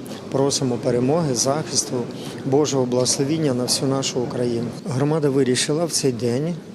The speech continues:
третіх роковин повномасштабного вторгнення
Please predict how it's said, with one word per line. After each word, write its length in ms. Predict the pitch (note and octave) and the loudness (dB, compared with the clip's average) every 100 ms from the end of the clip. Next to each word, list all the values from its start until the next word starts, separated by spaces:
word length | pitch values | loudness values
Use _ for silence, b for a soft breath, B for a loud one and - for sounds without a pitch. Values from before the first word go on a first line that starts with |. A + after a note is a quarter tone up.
| - - - | -14 -14 -10
третіх 400 | - C#3 C3 A#2+ | 0 0 0 -2
роковин 520 | B2+ A#2+ D#3 D#3+ E3+ A#3 - - B B B B | -2 0 0 2 2 -2 -8 -12 B B B B
повномасштабного 840 | C#3 C#3 C3 C3+ - D#3+ C#3+ C#3 B2+ | 0 2 2 0 0 0 0 0 0
вторгнення 640 | - C#3+ B2 C3 B2 B2 | 0 0 2 2 2 0